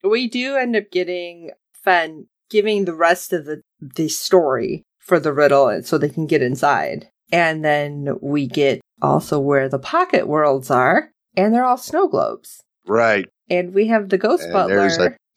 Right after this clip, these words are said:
Speaker 2: ton of 'em.
Speaker 1: Yeah. Who decides to tell them, "Oh, yes, you must choose one, but choose wisely." And Josh is like, "Oh, it's like Last Crusade."
Speaker 2: <laughs>
Speaker 1: "Choose wisely." And he's like, and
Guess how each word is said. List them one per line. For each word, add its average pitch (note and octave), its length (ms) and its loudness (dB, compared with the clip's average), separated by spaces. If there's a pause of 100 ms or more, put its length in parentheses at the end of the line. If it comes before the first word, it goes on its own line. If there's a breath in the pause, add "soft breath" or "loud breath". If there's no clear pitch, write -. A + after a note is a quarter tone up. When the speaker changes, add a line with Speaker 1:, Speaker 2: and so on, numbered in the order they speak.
(120)
Speaker 2:
ton F3+ 180 2
of C3 140 2
'em. - 180 0
Speaker 1:
Yeah. D#3+ 260 2 (300)
Who D#4 180 0 (240)
decides E4 600 0
to D4 100 -8
tell C4 240 -2
them, A#3+ 300 0
"Oh, E3 360 0
yes, B2 300 0 (160)
you G#3+ 240 0
must A3 400 -2 (180)
choose G3 720 -4
one, A3+ 540 -4 (220)
but - 340 -2
choose D3+ 460 -10
wisely." C#3+ 680 -2
And D#3+ 180 -2
Josh F#3 280 0
is G3+ 60 -6
like, G3 160 -2 (280)
"Oh, E4 200 2
it's D#4+ 120 -4
like D#4 140 -2
Last E4 340 -2
Crusade." B3 760 -2 (260)
Speaker 2:
<laughs> - 300 2
Speaker 1:
"Choose D#3+ 560 -6
wisely." D#3+ 1200 0
And E3 140 -16
he's F#3+ 180 -10
like, A3+ 240 -4
and A3+ 360 4